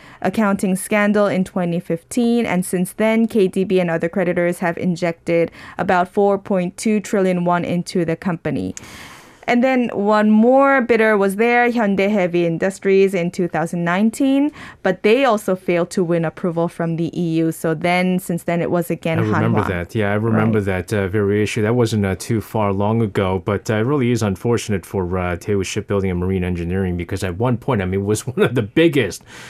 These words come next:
Speaker 2: uh, shipbuilding companies out there. Uh, let's move on to other issues, uh, related to the economy, uh, something that we've been following very carefully, uh, not just the stock market, but also the,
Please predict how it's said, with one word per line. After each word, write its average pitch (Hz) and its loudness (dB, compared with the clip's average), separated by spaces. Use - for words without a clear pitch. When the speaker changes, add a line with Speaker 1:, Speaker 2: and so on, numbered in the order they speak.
Speaker 2:
uh, 92 -2
shipbuilding 107 0
companies 101 0
out 101 -2
there. 95 0
Uh, 170 2
let's 240 2
move 247 2
on 233 4
to 196 4
other 165 2
issues, 110 -2
uh, 101 0
related 101 0
to 101 -10
the 95 -4
economy, 95 -2
uh, 101 -2
something 120 -4
that 104 0
we've 107 -2
been 101 -4
following 110 -2
very 95 -2
carefully, 135 -2
uh, 98 -6
not 101 -6
just 110 -8
the 98 -10
stock 113 -4
market, 101 -4
but 98 -4
also 104 -2
the, 90 -4